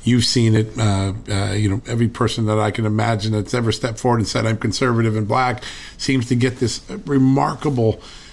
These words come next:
uh, uh, unfair treatment, almost caricature. In fact, you can almost predict what it's gonna be like when the media starts picking at it. How troubling, how is that to you? And is there a moment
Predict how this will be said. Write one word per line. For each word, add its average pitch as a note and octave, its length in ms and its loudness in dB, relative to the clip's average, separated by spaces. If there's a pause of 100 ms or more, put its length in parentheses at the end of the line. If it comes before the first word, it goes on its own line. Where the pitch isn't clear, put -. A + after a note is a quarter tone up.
(180)
uh, A2 280 2 (200)
uh, C3 400 -8
unfair B2 540 2
treatment, G#2 400 -2
almost A#2+ 480 2
caricature. C3+ 560 0
In A2 40 -4
fact, C#3+ 200 -2
you C#3 40 -2
can C#3 120 2
almost D3+ 280 0
predict C#3+ 480 0
what B2+ 140 2
it's A#2 140 0
gonna B2 160 0
be C#3 240 0
like A2 220 0
when A2+ 120 4
the A2+ 60 4
media A2+ 280 4
starts A2+ 360 -2 (340)
picking B2 320 0
at A#2+ 160 2
it. A#2 160 0 (600)
How G#3+ 360 2
troubling, D3 800 2 (140)
how C#3+ 240 0
is C3 200 2
that A#2+ 220 -2
to - 140 0
you? B2+ 180 4 (100)
And C3 200 0
is E3 280 0
there D#3+ 200 2
a B2+ 80 2
moment C3 580 2